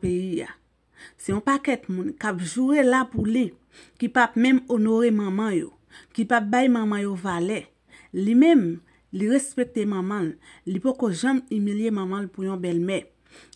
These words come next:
Li poko janm bat manman l pou yon bèl mè. Li poko janm leve yon bèl mè piwoke manman l. Li bay manman l lòv jan ke pou l ta ba li l la. Yo menm yo la sou entènèt la, y ap bat manman yo, y ap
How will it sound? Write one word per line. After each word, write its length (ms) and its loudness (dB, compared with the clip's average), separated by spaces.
Li 160 -4
poko 320 0
janm 480 2
bat 320 -4
manman 380 -2
l 80 -8
pou 140 -6
yon 180 -4
bèl 260 -2
mè. 200 -4
Li 140 -2
poko 280 0
janm 380 4
leve 320 2
yon 240 -2
bèl 240 -2
mè 240 -2
piwoke 500 0
manman 460 -4
l. 20 -12
Li 160 0
bay 280 4
manman 420 2
l 100 -4
lòv 240 -2
jan 400 -2
ke 120 -2
pou 120 -6
l 80 -6
ta 160 -6
ba 160 -4
li 160 -4
l 160 -8
la. 80 -16
Yo 240 0
menm 300 6
yo 220 0
la 260 2
sou 240 -8
entènèt 480 -2
la, 140 -2
y 80 -8
ap 220 -6
bat 260 0
manman 320 -4
yo, 140 -6
y 100 -6
ap 140 -10